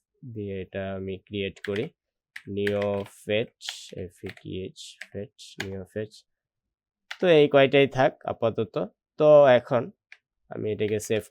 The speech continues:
করে দিই। সেভ করার জন্য কন্ট্রোল ও, তারপরে এখানে এক্সিট করে দিই। এক্সিট করার পরে এখন সিএলএস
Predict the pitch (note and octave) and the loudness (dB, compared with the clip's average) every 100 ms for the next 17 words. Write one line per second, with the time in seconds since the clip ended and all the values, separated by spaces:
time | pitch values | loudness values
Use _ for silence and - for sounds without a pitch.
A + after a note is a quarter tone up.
0 | - G2+ G2 A2+ - G#2+ - - G2+ G2 | -6 -4 -2 -4 -6 -8 -8 -6 -6 -6
1 | G2 G2 G2 G2+ G2 - G2 - A#2 C#3 | -6 -8 -6 -6 -6 -8 -8 -8 -8 -8
2 | - F#2 - G2 F#2+ F#2 F#2+ F#2 F#2+ F#2 | -8 -10 -10 -12 -10 -10 -12 -10 -10 -8
3 | G2+ F#2+ - G2 G2 A2 - _ _ _ | -10 -12 -10 -8 -6 -6 -8 _ _ _
4 | _ _ - D3+ C#3+ D#3 D3+ C#3+ B2+ A#2 | _ _ -6 -4 -2 -4 0 2 2 0
5 | A2 C3+ B2 A2 A2+ A2 A2 - - B2+ | -2 0 0 0 -4 -6 -6 -8 -4 0
6 | A#2+ A#2+ A#2+ | 2 2 0